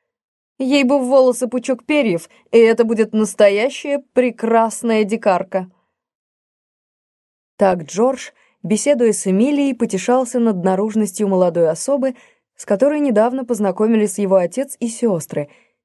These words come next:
и которая была предметом величайшего поклонения для семейства на Рассел-сквер. Говорили, что у нее без счету всяких плантаций в Вест-Индии,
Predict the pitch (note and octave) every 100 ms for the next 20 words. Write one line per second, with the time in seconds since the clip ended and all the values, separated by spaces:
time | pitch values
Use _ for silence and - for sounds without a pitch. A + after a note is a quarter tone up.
0 | _ - F#3+ F#3+ C#4+ D4+ A#3+ A#3 A#3 A#3+
1 | G3 G3+ A3 G#3 G3 F#3 G#3 F#3 F3+ E3+
2 | D#3+ D#3+ E3 E3 G3+ B3 C4 G3+ F3 -
3 | E3 F3 G#3 - G3+ F#3 E3 D#3+ - D#3+
4 | - - D3+ C#3 _ _ _ _ _ _
5 | _ _ _ _ _ D#3+ F3 F3 G#3+ C#4
6 | C4 A3 G#3 G3 G3 F#3+ F#3 - F3+ E3
7 | D3 F3 E3 D#3 - E3+ E3 F3+ E3 -
8 | D#3+ D3+ E3 - - A3+ C4 F3 D#3